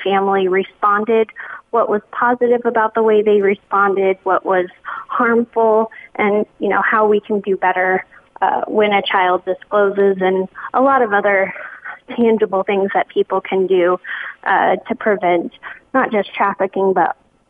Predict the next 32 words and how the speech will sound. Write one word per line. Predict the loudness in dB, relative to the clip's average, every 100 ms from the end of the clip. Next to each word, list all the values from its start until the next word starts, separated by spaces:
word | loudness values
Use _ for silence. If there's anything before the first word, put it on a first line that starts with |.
| _ -10 -2
a | 0
lot | 2 0
of | -2 -4
different | -4 -4 -4 -6 -12 _ -8
things. | -4 -2 -4 -6 -14 -12 -4
And | 0 2
then | 2 0 -2 -6 -14 -14 -4
my | 0 2
website | 2 0 -4 -2 0 0
is | -2 -2
sex | -6 -4 -8
trafficking | -4 -2 -2 -4 -2 0 0
prevention | 0 0 2 0 0 2 2 2
dot | 0 -2 -2
org. | 0 2 2 0 -6 _ -20 -20 _ -4
And, | 0 2 2 0 -2 -8 _ _ _
you | -2 0
know, | 2
I'm | 2 -2
a |
trainer | -4 -2 0 2 0
and | 0
a | -4 -8
speaker | -8 -6 -2 0 0
and | 0
a | -2
consultant, | -2 -6 -2 -2 -2 0 0 0 -4 -12 -20 -10 -2
and | 0
I | 2
do | 2 0
one-on-one | 2 0 0 0 0 -2 -2
coaching | -4 -4 -4 -4 -2 -2